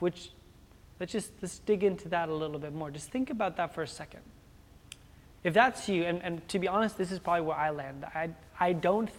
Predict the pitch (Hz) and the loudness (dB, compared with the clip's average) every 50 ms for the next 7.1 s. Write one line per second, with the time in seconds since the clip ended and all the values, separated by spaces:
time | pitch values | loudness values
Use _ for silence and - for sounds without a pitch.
0 | - - - 196 196 190 - - 170 156 160 160 165 170 165 160 - 160 143 156 | -6 -2 0 0 0 0 -2 -2 -2 -2 0 0 0 -2 -2 -4 -6 -6 -4 -2
1 | 143 151 143 - - 156 151 139 147 143 - - 139 - - - 156 147 147 143 | -2 -2 -4 -6 -6 -6 -6 -6 -6 -10 -10 -12 -12 -14 -14 -14 -12 -14 -14 -14
2 | 143 147 147 - - - - - - - - - - - - - - - - - | -16 -18 -18 -20 -20 -20 -20 -20 -20 -20 -20 -20 -20 -20 -20 -20 -20 -20 -20 -20
3 | - - - - - - - - - - - - - - - - - - 196 196 | -20 -20 -20 -20 -20 -20 -20 -20 -20 -20 -20 -20 -20 -20 -20 -18 -4 0 2 2
4 | 196 190 180 160 160 - - - - - - - - - 190 185 214 214 214 226 | 4 2 2 0 -4 -8 -12 -18 -20 -20 -20 -14 -4 0 2 2 2 4 4 4
5 | 220 214 202 - 214 214 208 196 180 170 - - - - - - 202 196 185 165 | 4 4 4 2 2 2 2 4 2 2 0 -4 -12 -16 -8 -2 0 0 0 0
6 | 156 196 208 226 240 233 240 - - - 208 180 175 175 190 185 151 139 160 - | -2 0 0 2 2 2 0 -2 -4 -2 -2 0 0 0 -2 -2 -4 -6 -8 -10
7 | - | -12